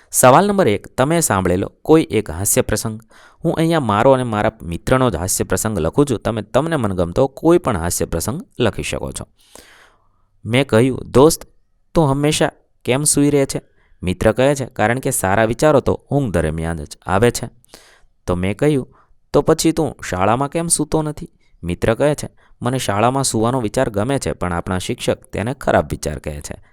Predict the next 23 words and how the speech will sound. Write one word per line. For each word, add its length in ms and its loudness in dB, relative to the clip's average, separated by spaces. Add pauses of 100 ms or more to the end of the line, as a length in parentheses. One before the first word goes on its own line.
(140)
એટલા 260 -4
માટે." 220 -12 (720)
આવી 160 0
રીતે 200 -2
તમે 220 -4
કોઈ 320 2
પણ 200 0
હાસ્ય 280 0
પ્રસંગ 360 -6 (220)
અહીંયા 260 -4
લખી 280 -8
શકો 300 -8
છો. 180 -8 (800)
ત્યારબાદ 380 4 (200)
બે, 320 2
લેખકને 540 -2
આંજણી 360 -2
થતાં 280 -2
લોકો 300 2
દ્વારા 300 0 (100)
શી 220 -4
શી 200 -2
સલાહ 440 0